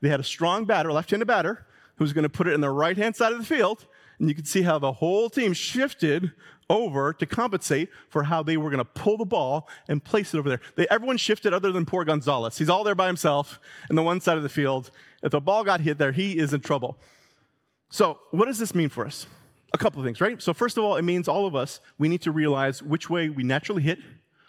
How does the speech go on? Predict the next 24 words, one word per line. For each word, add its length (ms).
where 160
we 100
pull 200
the 60
ball, 520
and 160
compensate 640
accordingly. 600
For 320
dual 380
parent 320
homes, 300
what 80
does 120
this 140
mean 200
for 180
you? 280
This 200
means 320
that 260
probably 640
your 140
spouse 760